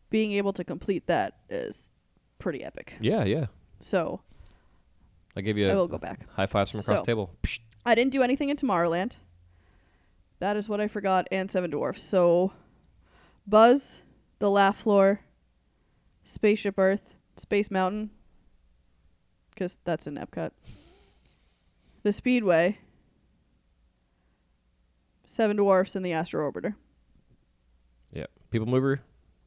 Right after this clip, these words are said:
Speaker 1: And the, um, oh, the People Mover was closed. So I
Speaker 2: Oh.
Speaker 1: guess technically I missed eight.
Speaker 2: Yeah.
Speaker 1: But I'm not getting stuck on the People Mover without you. And the Carousel of Progress. So, seven plus the closed one.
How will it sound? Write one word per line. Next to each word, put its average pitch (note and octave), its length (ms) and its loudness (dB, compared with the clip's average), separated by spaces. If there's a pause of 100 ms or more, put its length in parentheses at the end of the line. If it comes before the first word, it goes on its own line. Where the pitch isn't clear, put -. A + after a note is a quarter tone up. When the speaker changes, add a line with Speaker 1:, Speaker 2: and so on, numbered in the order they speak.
Speaker 1:
And B3 160 6
the, A3 200 0
um, F3+ 320 2 (100)
oh, G3+ 340 4
the A#3 80 -6
People C4 220 0
Mover G#3 260 -2
was F3+ 220 -4 (340)
closed. - 400 -4 (640)
So - 140 2
I A#3+ 40 8
Speaker 2:
Oh. A#3+ 40 2
Speaker 1:
guess B3+ 160 0
technically G#3 420 2
I E3 80 2
missed F3 220 -6
eight. E3+ 300 -2 (300)
Speaker 2:
Yeah. D#2 180 -8 (100)
Speaker 1:
But G3 240 -2 (340)
I'm A3+ 200 2
not G3 180 0
getting F3 220 -4
stuck F3+ 180 -6
on F3 60 -6
the D3+ 80 -4
People F#3+ 220 -4
Mover C#3 280 -6
without A2+ 300 -4
you. D3 140 -6 (500)
And A3+ 160 0
the A#3 60 0
Carousel G3 380 4
of E3+ 80 -4
Progress. - 520 -6 (1080)
So, G#3+ 380 2 (840)
seven F#3+ 360 0
plus E3+ 220 -4
the - 100 -14
closed - 260 -8
one. C#4 140 -10